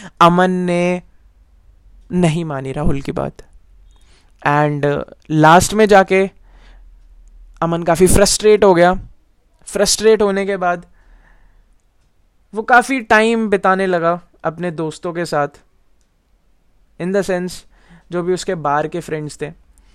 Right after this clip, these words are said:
वो अपनी बॉडी पे काम करना उसने स्टार्ट करा, जिम जाने लगा, गोल्फिंग करने लगा, गोल्फ खेलने लगा, क्लब्स जाने लगा, बहुत सारी चीज़ें करी उसने।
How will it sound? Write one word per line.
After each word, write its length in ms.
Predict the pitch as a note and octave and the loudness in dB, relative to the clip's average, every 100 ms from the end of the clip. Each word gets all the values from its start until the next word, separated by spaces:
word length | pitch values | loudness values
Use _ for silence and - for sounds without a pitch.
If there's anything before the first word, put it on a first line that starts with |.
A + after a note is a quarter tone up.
| _ - | _ -6
वो 60 | G3+ | -4
अपनी 180 | G#3+ | -4
बॉडी 360 | G#3+ F3+ G3 A3+ | -6 -4 -4 -2
पे 140 | A3 | 0
काम 280 | G#3+ G3+ G3+ | 0 -2 -2
करना 220 | G3 F#3+ | -4 -4
उसने 220 | F#3+ G3 F#3+ | -8 -8 -10
स्टार्ट 340 | - E3 E3+ | -6 -6 -6
करा, 300 | D#3+ D#3+ F#3+ - | -8 -8 -10 -16
जिम 280 | E3 D#3 E3 | -14 -12 -10
जाने 220 | D#3+ D3+ | -8 -6
लगा, 260 | D3+ C#3+ D#3 | -6 -4 -6
गोल्फिंग 560 | D#3 D3+ D3+ D3+ F#3 E3+ | -4 -4 -4 -8 -10 -8
करने 260 | D#3 D#3+ | -8 -8
लगा, 220 | D3 C#3+ | -10 -10
गोल्फ 380 | D#3 D#3+ - F3 | -12 -10 -12 -12
खेलने 240 | F3 E3+ E3 | -12 -10 -8
लगा, 240 | D#2 D#2 | -6 -6
क्लब्स 320 | - C#3+ F3+ | -8 -12 -10
जाने 280 | D#3+ D3+ D3+ | -10 -10 -10
लगा, 200 | - - | -12 -16
बहुत 260 | C3+ G#2 - | -20 -18 -14
सारी 200 | F#3 F#3+ | -14 -14
चीज़ें 280 | D2+ F#2 | -16 -14
करी 160 | E3 - | -14 -16
उसने। 220 | - - | -14 -14